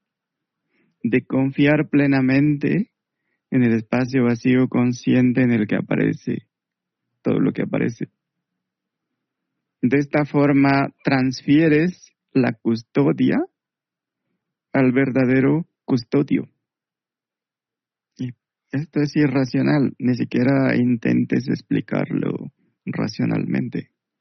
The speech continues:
Simplemente hazlo, sin enfocar en nada, sin expectativas. Si entregas la sensación que llamas cuerpo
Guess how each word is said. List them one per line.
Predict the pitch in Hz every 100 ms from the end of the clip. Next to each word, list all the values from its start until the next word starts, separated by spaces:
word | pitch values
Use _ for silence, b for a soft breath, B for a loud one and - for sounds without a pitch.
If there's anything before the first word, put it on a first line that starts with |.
| _ _ _ _
Simplemente | - 131 139 131 131 127 127 117
hazlo, | - 147 147 117 117 123 _ _ _ _ _ _ _ _ _ _ _ _ _ _ _
sin | - 127
enfocar | 127 123 123 131
en | 135 127
nada, | 120 117 110 135 - _ _ _ _ _
sin | - 123
expectativas. | 127 120 123 170 113 - - 139 - - _ _ _ _ _ _ _ _ _ _ _ _ _ _
Si | -
entregas | 143 139 139 156 143 127 113
la | 113 123
sensación | 123 120 120 110 139 135
que | 139
llamas | 123 120 113
cuerpo | - 107 - -